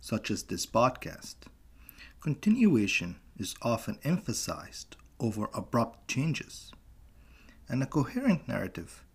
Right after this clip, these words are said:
takes precedent over detailed analysis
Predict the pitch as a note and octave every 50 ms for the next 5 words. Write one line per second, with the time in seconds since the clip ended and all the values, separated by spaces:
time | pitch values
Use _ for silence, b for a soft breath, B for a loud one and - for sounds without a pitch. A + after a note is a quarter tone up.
0 | - - - - - - C#3 D3+ F#3 - - - - - - G2+ - - F2+ E2+
1 | F2+ E2 - - - - b b b b b b b - - A#2 A2 G#2 G2 F#2+
2 | F2+ G#2+ A2+ C3 F3+ F3+ - - D3 C#3+ D3 D3 C#3 - G#2+ G#2 G#2 A#2 C3 -
3 | - - - - - - - - -